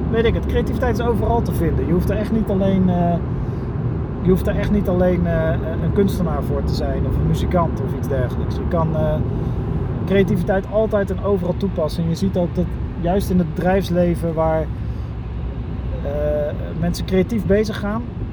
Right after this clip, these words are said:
dat daar, eh, eh, mooie dingen ontstaan. En, eh, dat creativiteit een tool is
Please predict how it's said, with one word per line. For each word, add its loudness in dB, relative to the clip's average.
dat 2
daar, 4
eh, 2
eh, -2
mooie 2
dingen 2
ontstaan. -4
En, -8
eh, -6
dat -4
creativiteit 0
een -4
tool 2
is 0